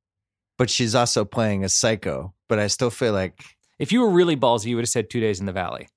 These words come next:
Speaker 1: Oh, she, I think she liked that movie.
Speaker 2: You probably, I'm just saying it would have been a, it would have been left
Speaker 1: She was
Speaker 2: field.
Speaker 1: good in that.
Speaker 2: Yeah.
Speaker 1: What I liked about it, though, is it, it brought all the things to the Charlize table. You know, she's beautiful.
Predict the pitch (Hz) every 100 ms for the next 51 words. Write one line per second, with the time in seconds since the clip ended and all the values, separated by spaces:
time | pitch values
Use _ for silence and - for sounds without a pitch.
0 | _ - _ _ - - _ _ - 90
1 | 110 85 95 113 - 80 92 123 - 73
2 | 67 87 - _ _ _ - 175 - 226
3 | 247 254 196 127 135 131 147 127 123 117
4 | 107 101 98 104 117 135 123 120 110 123
5 | 120 101 113 95 90 80 - _ - 95
6 | 87 156 160 151 180 190 160 127 110 98
7 | 104 98 92 101 - 101 110 107 - 104
8 | 95 95 - 95 - 95 87 92 95 87
9 | 82 82 - 78 64 65 - _ _ _
10 | _ _ _ _ 101 95 85 85 95 _
11 | _ _ _ _ - - 113 113 139 135
12 | - 123 120 117